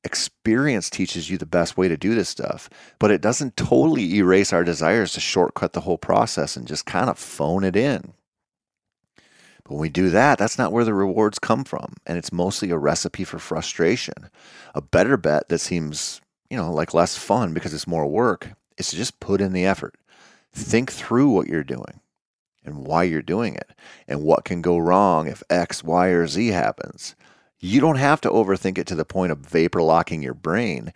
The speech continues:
but you should consider, you know, what are some of the biggest single point failures you've dealt with and try to figure out how to mitigate them now.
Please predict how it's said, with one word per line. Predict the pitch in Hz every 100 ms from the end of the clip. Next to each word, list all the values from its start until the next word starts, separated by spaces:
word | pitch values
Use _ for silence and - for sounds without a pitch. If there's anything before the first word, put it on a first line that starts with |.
| - -
but | -
you | 113
should | - - - 151
consider, | 139 110 - 139 104 85 92 - - -
you | 110
know, |
what | 85 123
are | 156
some | - 156
of | 143
the | 85 73 _
biggest | - 120 127 -
single | - 104 95
point | 101 73
failures | - 98 107 78 76
you've | 87 71
dealt | 95 120 -
with | 62 - - _ _
and | -
try | - 95
to |
figure | - 95 101
out | 90
how | 101
to |
mitigate | 80 76 85 98 95 85 -
them | 76 71
now. | 73 67 65